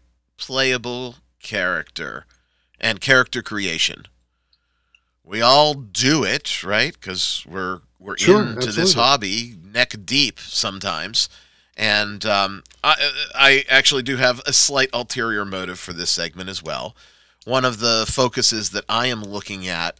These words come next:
Speaker 1: uh, right now when it comes to the development of Auras,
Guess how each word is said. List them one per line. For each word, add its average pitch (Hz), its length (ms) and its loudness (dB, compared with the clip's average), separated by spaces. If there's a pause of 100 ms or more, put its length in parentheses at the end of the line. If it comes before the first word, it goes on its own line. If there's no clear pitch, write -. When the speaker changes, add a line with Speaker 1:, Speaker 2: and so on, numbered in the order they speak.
(120)
Speaker 1:
uh, 85 360 -4
right 104 280 -4
now 110 280 2
when 92 120 -6
it 82 80 -12
comes 104 300 -6
to 98 360 -6
the 92 140 -12
development 90 500 -8
of 80 200 -12
Auras, 104 680 -2